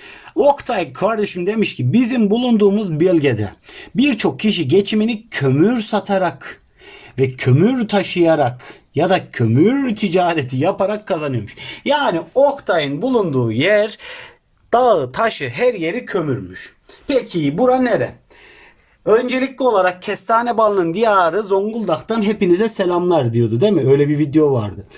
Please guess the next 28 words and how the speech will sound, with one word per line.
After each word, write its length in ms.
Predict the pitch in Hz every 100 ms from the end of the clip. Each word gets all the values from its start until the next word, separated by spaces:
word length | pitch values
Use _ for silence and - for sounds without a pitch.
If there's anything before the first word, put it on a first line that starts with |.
| - - - _ -
Kömür 480 | 254 285 269 160
dediğimiz 560 | 165 214 233 190 120 107
yer 320 | 160 175 175 - - -
Zonguldak'ta 880 | 123 202 240 240 226 160 139 - 156
bulunur. 220 | 117 107
Genelde 560 | 113 151 131 120 123 110
diyorum 220 | 101 113
arkadaşlar, 360 | 123 110 -
Türkiye 400 | 120 156 127 127
üzerinde. 400 | 104 104 156 233 - - - -
Aşağı 360 | 226 - 285
yukarı 200 | 214 269
o 40 | 220
zaman 240 | 214 190
bu 80 | 196
Manisa, 480 | 196 220 214 - 127
Zonguldak 640 | 180 226 233 190 160 -
bölgelerinin 640 | 170 160 143 131 180 254
yakınında 640 | 233 196 - 202 208 214 196
bulunan 440 | 202 208 208 165
bir 280 | 135 101 107
yer 300 | 127 107 -
bu 120 | 131 -
Oktay. 400 | 123 - 95 - _ - - - -
Peki 540 | - 262 - 160 123 123
kömür 440 | - 262 285 240 165
nereden 400 | 233 262 202 123
çıkar? 460 | - - 113 123